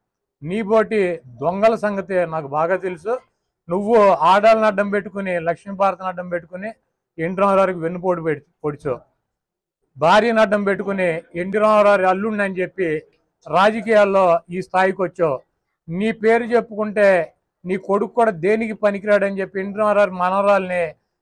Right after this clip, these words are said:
మళ్ళీ వాడికిచ్చి ఆ పనికిరాని చౌటకి దద్దమ్మకిచ్చి మళ్ళీ ఆవిడ పేరు చెప్పుకుని నీ కొడుకు కూడా బతికేటువంటి పరిస్థితిలో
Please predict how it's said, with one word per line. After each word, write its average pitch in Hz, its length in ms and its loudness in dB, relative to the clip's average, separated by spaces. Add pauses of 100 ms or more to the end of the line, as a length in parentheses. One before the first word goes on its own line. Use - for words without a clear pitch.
(140)
మళ్ళీ 185 500 0 (140)
వాడికిచ్చి 190 580 -2
ఆ 196 40 4
పనికిరాని 196 560 -2 (120)
చౌటకి 185 340 -2
దద్దమ్మకిచ్చి 175 920 -4 (360)
మళ్ళీ 190 200 0
ఆవిడ 208 380 4
పేరు 220 180 2
చెప్పుకుని 202 580 -2
నీ 175 140 -8
కొడుకు 196 360 -6
కూడా 208 160 0
బతికేటువంటి 190 840 -4
పరిస్థితిలో 170 760 -2